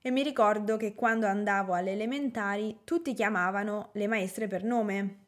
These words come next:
come maestra Marina o maestra Luciana. Che poi, tra l'altro, questi sono i nomi delle mie maestre <laughs> delle elementari. Alle scuole medie, invece, le cose cambiano.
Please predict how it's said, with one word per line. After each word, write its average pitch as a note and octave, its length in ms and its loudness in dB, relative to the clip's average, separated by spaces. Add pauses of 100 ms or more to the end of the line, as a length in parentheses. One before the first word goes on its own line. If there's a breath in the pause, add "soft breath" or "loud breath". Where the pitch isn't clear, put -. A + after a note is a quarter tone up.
come G3 280 -4
maestra A3 420 -2
Marina F3+ 640 0
o F3+ 160 -2
maestra F#3 520 -4
Luciana. F3+ 560 -8 (920)
Che F#3+ 140 -4
poi, F3+ 200 -2
tra F3 160 -6
l'altro, F3+ 420 -6
questi F#3 300 -8
sono F#3+ 180 -8
i F3+ 80 -4
nomi F3 480 -8
delle G3 280 -4
mie F#3 160 -4
maestre F3+ 680 -6 (260 loud breath)
<laughs> - 120 -20
delle F#3+ 240 -2
elementari. E3+ 680 -6 (1160 loud breath)
Alle E4 260 6
scuole A3+ 320 2
medie, C4 600 4
invece, G#3 520 2
le D4 120 2
cose F#3+ 420 -2
cambiano. F3 840 -4